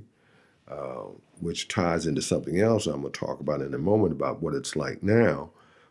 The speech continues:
But, um, so anyway, um, educational variety, work the steps in order. I had enough,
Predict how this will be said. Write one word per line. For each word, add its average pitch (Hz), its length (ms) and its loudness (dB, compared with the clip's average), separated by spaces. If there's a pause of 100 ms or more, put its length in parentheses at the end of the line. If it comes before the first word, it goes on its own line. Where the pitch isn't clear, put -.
(120)
But, 90 400 4
um, 80 380 2 (1400)
so - 180 4
anyway, 80 500 6 (120)
um, 90 480 2 (400)
educational 110 560 6
variety, 85 560 6
work 85 460 0
the - 60 -12
steps 80 400 0
in 82 200 -2
order. 82 480 0 (200)
I 76 120 -6
had 82 160 0
enough, 76 540 -2